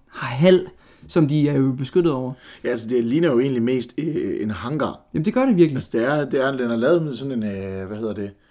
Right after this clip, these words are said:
Speaker 2: Hal-, halvcylinder.
Speaker 1: Ja, ja, altså sådan lidt en badmintonhal-lignende, øh, tagkonstruktion, der er
Speaker 2: Mhm.
Speaker 1: over dem, ikke? Altså, det er helt vildt, fordi man, man går ude i siderne. Ligesom hvis du går langs en fodboldbane, ikke? Så alle krigerne står inde i midten af banen.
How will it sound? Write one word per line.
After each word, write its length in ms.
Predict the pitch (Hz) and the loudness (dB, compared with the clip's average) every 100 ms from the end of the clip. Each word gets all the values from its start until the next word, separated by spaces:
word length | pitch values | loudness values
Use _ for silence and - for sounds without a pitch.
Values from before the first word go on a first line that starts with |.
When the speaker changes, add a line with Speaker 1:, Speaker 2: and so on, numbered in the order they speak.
| _ - _ - | _ -20 _ -14
Speaker 2:
Hal-, 300 | 107 123 127 - | -6 -4 -4 -4
halvcylinder. 760 | 135 135 - 110 101 92 - - | -6 -6 -6 -4 -4 -8 -12 -2
Speaker 1:
Ja, 180 | 170 185 - | -2 -2 -2
ja, 100 | 175 | 2
altså 280 | 196 165 170 | 2 0 -2
sådan 160 | 208 196 | -2 0
lidt 160 | 208 | 2
en 140 | 185 127 | 2 2
badmintonhal-lignende, 1120 | 190 190 147 143 127 143 135 135 143 143 139 | 0 -2 -4 -2 -2 -2 -4 -4 -4 0 2
øh, 340 | 135 131 131 123 | 2 2 0 -2
tagkonstruktion, 680 | 170 170 156 131 123 135 131 | -2 -2 -2 -4 -4 -2 0
der 60 | |
er 120 | 147 | 0
Speaker 2:
Mhm. 80 | 143 | 0
Speaker 1:
over 120 | 156 | 0
dem, 100 | 120 | -2
ikke? 140 | 127 - _ _ _ - | -4 -8 _ _ _ -8
Altså, 180 | 160 170 | -2 -2
det 220 | 196 190 | 2 4
er 40 | 185 | 4
helt 180 | 240 | 2
vildt, 180 | 196 175 | 0 -4
fordi 140 | 185 196 | -2 -2
man, 180 | 170 170 | -2 0
man 160 | 175 | -2
går 540 | 190 247 233 - _ _ - | 0 -2 -4 -10 _ _ -8
ude 420 | 220 247 277 285 269 | 0 2 2 0 -2
i 80 | |
siderne. 560 | 175 - 220 240 196 - - _ _ _ _ _ _ - | -8 -4 0 0 -2 -6 -12 _ _ _ _ _ _ -6
Ligesom 220 | 214 240 | -4 -2
hvis 120 | 165 | 0
du 80 | 180 | 0
går 160 | 185 202 | 2 0
langs 240 | 185 170 | 0 -2
en 60 | 160 | 0
fodboldbane, 560 | 208 202 143 131 120 | 0 2 0 -2 -4
ikke? 180 | 123 - _ _ _ _ | -6 -8 _ _ _ _
Så 140 | - | -2
alle 220 | 185 196 220 | 0 2 0
krigerne 420 | 214 220 233 151 | -2 -2 -2 -4
står 280 | - 180 175 | -4 -2 0
inde 120 | 175 | 2
i 40 | |
midten 320 | 170 220 233 | 2 0 -4
af 80 | 220 | -6
banen. 340 | 131 139 139 | -8 -6 -8